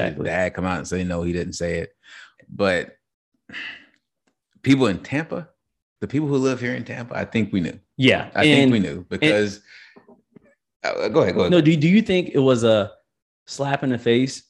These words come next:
Speaker 1: for that to, I mean, obviously, <laughs> the rest of the world besides Tampa does have no idea what the hell Gasparilla is,
Speaker 2: <laughs> Yeah, yeah, sure,
Speaker 1: but
Speaker 2: sure.
Speaker 1: do you think it was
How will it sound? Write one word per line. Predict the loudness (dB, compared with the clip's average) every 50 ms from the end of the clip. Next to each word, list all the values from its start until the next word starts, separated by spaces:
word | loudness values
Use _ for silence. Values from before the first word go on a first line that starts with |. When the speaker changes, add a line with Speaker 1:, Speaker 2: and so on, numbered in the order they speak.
| _ _
Speaker 1:
for | -8 -6 -4 0
that | 0 0 0 0 -4
to, | -4 -2 0 0 0 -2 -4 -4
I |
mean, | -2 -2 -2 -2
obviously, | -2 -4 -4 -4 -6 -6 -8 -8 -8 -10 -14 _ _ _ _
<laughs> | _ _ _
the | -14 -12 -12 -12 -12 _ _ -20 -20 _ _ 2
rest | 2 2 4 2
of | 0 2
the |
world | 2 2 2
besides | 2 0 0 0 0 -2
Tampa | -4 -6 -4 -4
does | -4 -4 -6 -6 -8 _ -20 -20 -16
have | -8 -8 -6 0
no | 0 2 2 2
idea | 0 -2 -4
what | -4
the | -2 -4
hell | -4 -2
Gasparilla | -2 -4 -4 -4 -6 -8 -4 0 2
is, | 4 4 4 4
Speaker 2:
<laughs> | 2
Yeah, | 2 2 0
yeah, | 0 0 0 -2 -2
sure, | -4 -2 0 2
Speaker 1:
but | 2 4 2 2 -2 -4
Speaker 2:
sure. | -12 -12 -12 -12 -12 -12 _
Speaker 1:
do | -8 -4 -2
you | -2 -2
think | 0 2 0 2 2 0
it | 0
was | 0 0 0 0 0 0 -2 -4 -8 -12 -16 -20